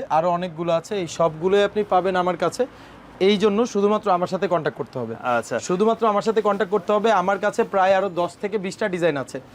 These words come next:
Speaker 1: তো এইটা যদি কেউ কাস্টম মেড করতে চান যে আমার একটা স্যুট লাগবে, আহ, এই ডিজাইন, ভাই ওই ডিজাইন আপনি নিয়ে এসে আমাকে দেখাবেন, আমি দশ দিনের মধ্যে আপনাকে ডেলিভার করব। হ্যাঁ, প্রাইস এক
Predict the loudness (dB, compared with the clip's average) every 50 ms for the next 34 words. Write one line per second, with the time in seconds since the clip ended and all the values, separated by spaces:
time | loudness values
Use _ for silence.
0 | -20 -20 -20 -20 -20 -4 0 0 2 2 2 2 2 2 2 0 0 -2 -4 0
1 | 0 0 2 2 0 -2 0 0 -2 2 2 0 0 0 -4 -2 -2 -2 0 0
2 | 0 -2 -2 -2 -4 0 2 2 2 2 2 0 0 2 0 0 -2 -2 -4 -4
3 | -4 -4 -4 -6 -2 0 0 0 0 0 2 2 2 2 2 0 0 0 2 2
4 | 2 0 0 0 0 0 0 -2 -2 0 0 0 0 -4 -10 -18 -20 -20 -20 -12
5 | -4 0 2 4 4 2 2 0 -2 -2 -2 -2 -2 -2 -4 -4 -4 -4 -2 0
6 | 0 0 0 0 0 0 0 0 2 2 2 0 0 -2 -2 -4 -6 -10 -14 -18
7 | -20 -20 -18 -6 -4 -2 -2 0 2 2 2 2 2 -2 -4 -6 -4 -6 -6 -2
8 | -2 -2 0 0 -2 -2 -2 0 -2 0 -2 -2 -4 -4 -4 -6 -6 -6 -10 -14
9 | -16 -20 -20 -20 -20 -6 -2 -2 0 0 -2 -4 -2 0 2 2 2 2 0 -2
10 | -8 -16 _ _ _ _ _ _ _ -2 -2 -2